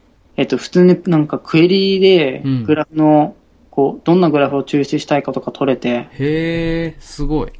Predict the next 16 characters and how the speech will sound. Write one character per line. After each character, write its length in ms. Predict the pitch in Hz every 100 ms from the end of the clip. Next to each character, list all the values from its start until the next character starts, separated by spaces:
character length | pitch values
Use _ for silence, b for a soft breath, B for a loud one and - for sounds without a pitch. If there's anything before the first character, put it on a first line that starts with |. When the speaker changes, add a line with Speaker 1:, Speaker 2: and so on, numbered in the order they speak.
| -
Speaker 2:
え、 160 | 135
何 240 | 117 107 147
そ 120 | 139
れ？ 80 | 98
Speaker 1:
は 60 | -
い。 20 |
Speaker 2:
す 160 | - 127
ご 160 | 127
い。 60 | - _ _ _ _ _ _ -
Speaker 1:
あ 200 | 160 160
れ 60 |
結 240 | 165 233 233
構 360 | 156 139 127
な 100 | 143
ん 100 | 143
か、 260 | 135 123